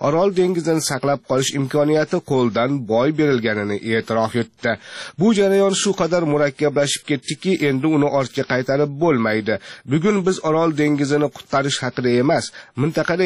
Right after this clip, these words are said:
yashovchi odamlar hayotiga qattiq ta'sir ko'rsatadigan salbiy tendensiyalarni to'xtatib qolish haqida gapirayapmiz", dedi Shavkat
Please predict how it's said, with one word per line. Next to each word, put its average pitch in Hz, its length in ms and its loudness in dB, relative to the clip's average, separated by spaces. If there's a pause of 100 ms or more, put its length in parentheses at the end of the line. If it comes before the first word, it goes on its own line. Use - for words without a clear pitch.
yashovchi 147 380 0 (100)
odamlar 143 360 2 (100)
hayotiga 160 460 -2 (140)
qattiq 143 420 -4 (160)
ta'sir 156 380 -2
ko'rsatadigan 135 600 0 (400)
salbiy 135 340 0 (120)
tendensiyalarni 156 880 0 (140)
to'xtatib 139 500 -2 (140)
qolish 127 320 0
haqida 117 320 0 (400)
gapirayapmiz", 139 680 0 (140)
dedi 104 180 0 (200)
Shavkat 101 420 -2